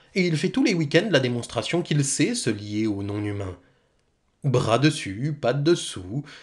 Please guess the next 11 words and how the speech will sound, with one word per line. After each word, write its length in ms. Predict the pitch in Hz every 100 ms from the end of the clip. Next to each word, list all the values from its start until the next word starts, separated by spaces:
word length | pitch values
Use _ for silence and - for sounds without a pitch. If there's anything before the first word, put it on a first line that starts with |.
| - _
ils 200 | 226 220
doivent 240 | 190 208 156
bien 180 | 170
se 80 | 190
promener 380 | 202 - 185 185
en 100 | 185
forêt 320 | 180 226 269
de 80 | 277
temps 240 | - 143
en 120 | 123 117
temps. 300 | 110 98